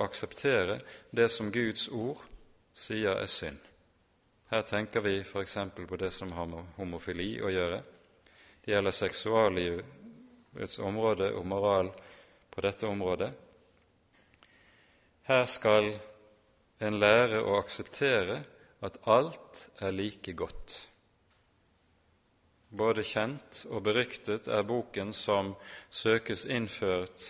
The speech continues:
både i barnehage og skole, om kongen og kongen. Kongen som var på leting etter en dronning, men ikke fant noen kvinne som han likte,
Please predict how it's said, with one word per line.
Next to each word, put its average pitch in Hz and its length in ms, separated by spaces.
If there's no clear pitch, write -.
både 110 280
i 98 80
barnehage 98 720
og 92 140
skole, 120 460
om 98 140
kongen 101 720
og 85 100
kongen. 82 420
Kongen 113 460
som 104 420
var 104 200
på 104 120
leting 104 560
etter 92 540
en 92 340
dronning, 110 600
men 98 160
ikke 107 240
fant 107 520
noen 101 200
kvinne 104 440
som 90 400
han 87 240
likte, 117 500